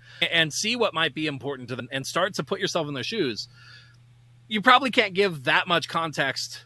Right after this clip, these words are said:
into the A I memory window and ha-, have success all the time. And so getting a summarized version that you could say, "Okay, I understand this.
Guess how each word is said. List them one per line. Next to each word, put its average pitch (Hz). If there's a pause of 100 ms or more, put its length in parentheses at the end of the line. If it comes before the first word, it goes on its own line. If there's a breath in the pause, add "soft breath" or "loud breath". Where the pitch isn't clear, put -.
(540)
into 180
the 165
A 156
I 139 (160)
memory 160
window 127
and 120
ha-, - (160)
have 143
success 135
all 131
the 110
time. 107 (100)
And 175
so 185
getting 190
a -
summarized 175
version 123
that 131
you 143
could 139
say, 139
"Okay, 127 (280 soft breath)
I 175
understand 185
this. 220